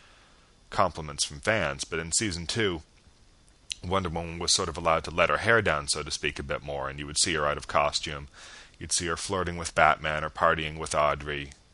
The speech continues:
and then later on in Justice League Unlimited, you'd see her in street clothes, and you'd see her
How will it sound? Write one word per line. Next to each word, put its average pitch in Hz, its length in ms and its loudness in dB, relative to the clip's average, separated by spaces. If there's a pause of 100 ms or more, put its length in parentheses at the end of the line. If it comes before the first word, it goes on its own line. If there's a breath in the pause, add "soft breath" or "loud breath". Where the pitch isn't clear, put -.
(160)
and 80 140 -10
then 80 120 -6
later 80 260 -2
on 78 120 -2
in 76 60 -10
Justice - 320 -4
League 80 160 -8
Unlimited, 78 540 -6
you'd 78 100 -8
see 82 200 2
her 76 120 -4
in 76 80 -10
street 85 360 -4
clothes, 80 520 -2
and 73 140 -10 (520 loud breath)
you'd 95 120 -10
see 98 180 4
her 90 280 0